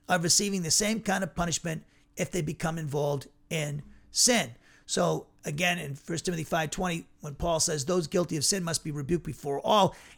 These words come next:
as a warning to the rest, he's talking about that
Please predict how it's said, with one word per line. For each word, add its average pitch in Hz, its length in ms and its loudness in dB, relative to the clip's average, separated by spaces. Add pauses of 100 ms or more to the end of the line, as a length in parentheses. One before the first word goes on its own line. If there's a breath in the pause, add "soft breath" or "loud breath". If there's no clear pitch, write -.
(140)
as 180 220 6
a 175 60 6
warning 196 460 4
to 175 80 0
the 175 140 2
rest, 208 260 6
he's 156 140 -8
talking 185 260 0
about 160 300 2 (680 soft breath)
that 160 320 -2